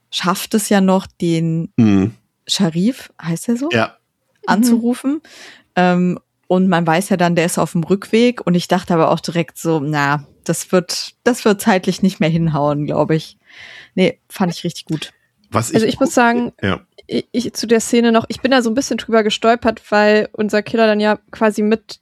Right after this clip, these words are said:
Speaker 3: diesem kleinen Messer die Tür so einschlägt. Und das ist sowas, wo ich dachte, das hat,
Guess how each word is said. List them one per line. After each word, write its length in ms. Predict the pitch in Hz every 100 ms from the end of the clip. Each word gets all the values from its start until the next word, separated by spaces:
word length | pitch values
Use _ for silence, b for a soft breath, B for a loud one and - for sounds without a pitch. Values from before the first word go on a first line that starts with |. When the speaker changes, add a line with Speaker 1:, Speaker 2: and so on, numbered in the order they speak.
| -
Speaker 3:
diesem 500 | 226 202 202 202 202 -
kleinen 520 | - 196 220 262 226
Messer 360 | 220 - 226 214
die 160 | 208 -
Tür 340 | - 247 285
so 460 | 214 180 175 180 180 _ _ _ _ _ _ _ _ _
einschlägt. 760 | - 185 240 - 285 330 - - _ _ _ _ _ _ - _
Und 180 | 214 208
das 120 | 214
ist 120 | 247
sowas, 300 | 240 220 220
wo 60 | 208
ich 120 | 214
dachte, 240 | 220 - 208
das 200 | 214 -
hat, 160 | 208